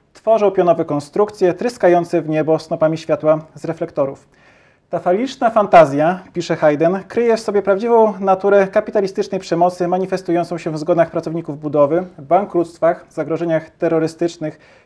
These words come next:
i pożarowych oraz w przypadkach zawalenia się konstrukcji. Jak pisze geografka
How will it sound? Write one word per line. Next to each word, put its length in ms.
i 40
pożarowych 600
oraz 200
w 20
przypadkach 420
zawalenia 360
się 340
konstrukcji. 680
Jak 160
pisze 260
geografka 680